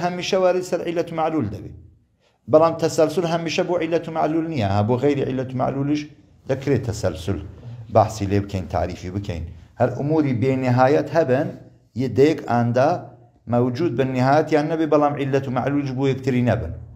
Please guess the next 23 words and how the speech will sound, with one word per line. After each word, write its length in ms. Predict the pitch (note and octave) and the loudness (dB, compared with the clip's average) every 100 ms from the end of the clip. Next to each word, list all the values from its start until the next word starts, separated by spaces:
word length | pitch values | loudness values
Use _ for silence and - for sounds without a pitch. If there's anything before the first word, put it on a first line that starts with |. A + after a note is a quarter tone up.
| - | 0
ئەوژە 220 | D3+ D#3 D#3 | 2 2 2
تەسەلسولە 480 | D#3+ D3+ C#3+ C#3 D#3 | 0 2 2 2 2
و 80 | D3+ | 4
باتڵە 340 | C#3+ C3+ C#3 G2+ | 4 4 0 -4
ئیدی. 220 | F2 E2+ - - - _ _ _ _ _ _ _ - | -6 -12 -14 -18 -20 _ _ _ _ _ _ _ 4
بەڵام 220 | D#3+ F3 C3+ | 6 6 4
غاڵبەن 460 | D#3 D#3 D#3+ G3 G3 | 6 6 4 0 0
ئەویش 200 | G3 F#3 F3 | 0 0 -2
هەر 80 | D#3+ | -2
دەچتە 220 | E3+ - E3+ | -2 -6 -4
سەر 120 | E3+ E3+ | -2 -2
بەحسی 240 | D#3+ - - | -2 -4 -6
عیلەت 340 | C#3 D3+ F3 F3 | -2 2 2 2
و 80 | F#3 F3+ - - - C#3 | 0 -2 -12 -16 -2 4
معلول. 380 | B2+ D3+ A#2+ - - - - | 6 6 2 0 -8 -18 -14
کە 60 | - A#2+ | -4 0
دەڵێ، 200 | C#3 C3+ A#2+ B2+ | 2 2 -2 -8
مەسەلەن، 320 | G#2 A2+ A2 A#2+ | -6 -4 -2 0
ئەو 100 | A#2 A2+ | -2 0
شتەیە 260 | A#2+ A#2 A2+ | 2 2 2
معلولە 320 | G2+ A2 A2+ G#2+ | 0 0 0 2
بۆ 80 | A2 | 0
فلان 220 | A2 A2 | 0 -2